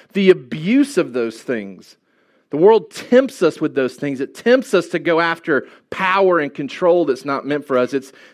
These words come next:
tempting us to go after pleasures that are outside God's bound of pleasure. It's tempting us to abuse and,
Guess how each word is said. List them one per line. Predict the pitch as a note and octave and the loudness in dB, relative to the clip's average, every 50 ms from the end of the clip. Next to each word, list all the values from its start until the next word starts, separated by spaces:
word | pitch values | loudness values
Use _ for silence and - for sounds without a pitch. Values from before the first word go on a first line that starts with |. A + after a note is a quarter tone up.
| _ _ | _ _
tempting | - - B3 B3+ C#4 - - A#3 G3+ F#3 | -2 4 4 4 4 4 0 0 2 2
us | F3 E3 D#3+ | 0 0 -2
to | - E3 | -4 -4
go | C#3+ D#3 F#3 | 0 2 2
after | F#3+ F#3 F3+ - E3 C#3+ | 2 2 -2 -4 -8 -12
pleasures | - - - F#3+ G3+ G3 G#3+ G3+ E3+ E3+ D3+ C3+ C3 | -12 -8 0 2 4 4 4 2 0 -4 -4 -2 -2
that | D3 D3 | 0 0
are | D#3 | 2
outside | E3+ F3 E3 E3 - F3+ F3 E3 D3 C3+ | 0 0 -2 -4 -4 -4 -4 -4 -4 -4
God's | D#3+ E3 D#3+ C#3+ | -4 -4 -4 -6
bound | B2+ B2 C#3+ D3 E3 E3+ D#3+ | -6 -6 -4 -2 -2 -2 -4
of | C#3 B2 - | -6 -8 -6
pleasure. | - D3+ E3 F#3+ F#3+ D#3+ B2 A2+ - - - - - - | -4 0 2 2 2 0 -4 -6 -6 -8 -20 -20 -8 -2
It's | E3 E3+ E3 - | -2 -2 -2 -4
tempting | - - - C4 C#4 C4+ C4 A#3 G3+ F#3 | -8 2 2 2 2 4 0 0 2 2
us | E3+ D#3+ - | 2 0 -2
to | - - F3+ D#3+ | -2 2 4 4
abuse | D3 C3+ B2+ C3 F#3+ A3 A#3+ A#3+ A#3 A3+ A3 G3+ F3+ D#3 | 4 2 -2 -2 0 2 2 4 2 2 2 0 2 2
and, | D#3+ C#3 B2+ | 0 0 0